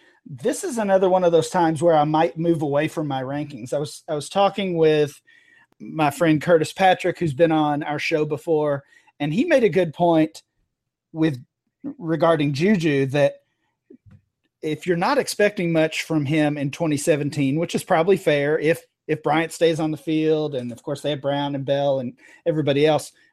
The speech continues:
maybe Juju doesn't have a big rookie year. Can you buy him cheaper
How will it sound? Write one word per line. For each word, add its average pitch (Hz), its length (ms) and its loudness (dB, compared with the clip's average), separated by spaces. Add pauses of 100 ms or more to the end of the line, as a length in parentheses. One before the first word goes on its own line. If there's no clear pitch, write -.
(480)
maybe 160 260 0
Juju 156 380 -2
doesn't 156 300 0
have 147 160 0
a 131 80 -2
big 123 340 0
rookie 160 320 -4
year. 123 400 -4 (540)
Can 185 180 -2
you 180 120 0
buy 175 280 4
him 185 200 0
cheaper 135 680 -2